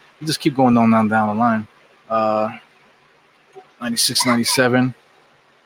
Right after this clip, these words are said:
ninety-eight, Chris Ford. Uh, in that third year, was all, oh, he played under George Karl, uh, in the Bucks for, for a little while too. So that's right before he, um, he became a, a, you know, before he changed, um,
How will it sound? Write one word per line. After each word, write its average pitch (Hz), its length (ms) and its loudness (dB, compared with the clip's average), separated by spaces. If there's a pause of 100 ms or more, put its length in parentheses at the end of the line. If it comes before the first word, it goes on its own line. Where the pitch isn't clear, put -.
ninety-eight, 123 500 0
Chris - 180 -2
Ford. 135 560 2 (760)
Uh, 120 160 -2
in 120 100 0
that 120 140 -2
third 139 240 2
year, 135 480 2 (220)
was 123 180 -8
all, 131 340 2
oh, - 80 -20 (480)
he 127 60 -10
played 139 280 2
under 123 460 4
George 127 280 0
Karl, 160 280 2
uh, 117 520 -4
in 131 80 -6
the 113 60 -6
Bucks - 420 -10
for, 104 400 -10
for 107 220 -14
a - 20 -10
little 107 160 -10
while 101 220 -8
too. 131 200 -8
So 107 300 -14 (300)
that's 139 200 -2
right 139 140 2
before 123 340 0
he, 117 220 0
um, 110 380 -2
he 107 120 -14
became 113 400 -4
a, 107 40 0
a, 98 600 -6 (520)
you 147 80 -6
know, 139 100 2
before 117 300 0
he 113 80 2
changed, 120 400 0
um, 101 360 -6